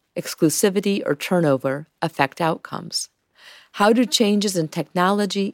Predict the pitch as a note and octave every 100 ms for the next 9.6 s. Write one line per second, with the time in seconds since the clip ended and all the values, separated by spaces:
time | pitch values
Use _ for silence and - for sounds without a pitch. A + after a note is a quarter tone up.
0 | - D#3 D3+ D#3+ F#3 F3+ G3 - D3+ C#3+
1 | - D3 C#3+ C#3+ E3 - C3+ C3+ - B2+
2 | - D3 - F#3 F#3+ - E3+ - F3+ F#3+
3 | G3+ D3+ C#3 C3 - F#3 F#3 G3+ - D#3+
4 | D#3 D3+ C#3+ C#3 C3 D3 - D3+ D3 F#3
5 | F#3 C3+ C#3 - - _ - G3 F#3 F#3
6 | - F#3+ F#3 F3 - G3+ - G3 - E3+
7 | E3+ F3 D3 C#3+ F#3 F3 E3 C#3+ D3+ D3
8 | E3+ D#3 - D#3+ - C#3+ D#3 D3 D3 C3+
9 | C#3 G3+ G#3 E3+ C#3 C#3